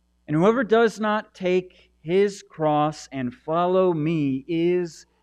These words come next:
not worthy of me. Whoever finds his life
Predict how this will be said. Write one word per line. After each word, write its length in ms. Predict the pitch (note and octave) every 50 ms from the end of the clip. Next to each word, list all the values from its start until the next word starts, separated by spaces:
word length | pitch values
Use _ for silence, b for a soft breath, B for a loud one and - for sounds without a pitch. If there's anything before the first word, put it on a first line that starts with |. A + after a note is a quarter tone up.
| _ -
not 500 | B2+ C#3 D3 D3+ D3+ D3+ D3+ D#3 D3+ - _ _ _ _ -
worthy 720 | - A#2+ C3 D3 D3 D3 C#3+ C3+ B2 C#3 C#3 C#3 C#3 C#3 -
of 420 | - B2+ B2+ B2+ B2+ B2+ B2+ A#2+ - _ -
me. 520 | A2+ A#2+ B2 B2+ C3 B2+ A#2+ A2 G#2 - _ _ _ _ _ _ _ _ _ _ _ _ _ _ _ _ _ _ _ _ _ _ _ _ _ _ _ _ _ _ _ _ _ _ _ _ _ _ _ _ _ _ _ _ _ _ _ _ -
Whoever 300 | - C#3+ D3+ D3 C#3+ B2+
finds 540 | - - - D#3 D#3 F3 G3 A3 A3+ A3 F#3
his 180 | A#3+ B3 G#3+ G#3+
life 380 | B3 B3+ C4 C4 C#4 C4 -